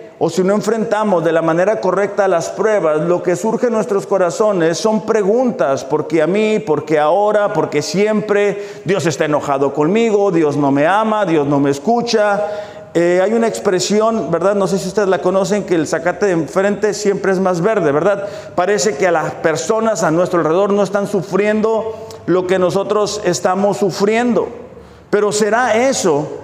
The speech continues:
O sea, ¿se tratará de eso las pruebas? Hay una ilustración que quiero compartir con ustedes. Una ostra, una ostra de la que está en el mar, cuando entra un granito en ella, le ge-, le empieza a generar un, una molestia,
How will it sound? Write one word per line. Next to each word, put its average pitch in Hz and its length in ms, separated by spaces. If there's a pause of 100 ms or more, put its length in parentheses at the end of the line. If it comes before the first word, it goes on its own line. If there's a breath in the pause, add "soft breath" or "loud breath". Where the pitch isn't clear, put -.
(200)
O - 20
sea, 151 480
¿se 190 160
tratará 196 480
de 233 300
eso 220 200
las 165 200
pruebas? 202 640 (920 loud breath)
Hay 220 120
una 262 120
ilustración 208 580
que 202 120
quiero 208 220
compartir 175 760
con 190 180
ustedes. 190 600 (1300)
Una 247 300
ostra, 175 720
una 180 200
ostra 175 380
de 123 460
la 131 160
que - 80
está 143 120
en 170 80
el 175 100
mar, 147 300 (300 loud breath)
cuando 190 380
entra 240 280
un 254 120
granito 226 560
en 202 120
ella, 139 440 (1120)
le 180 160
ge-, 185 240
le 185 180
empieza 196 420
a 214 40
generar 190 800
un, 214 320
una 208 220
molestia, 190 800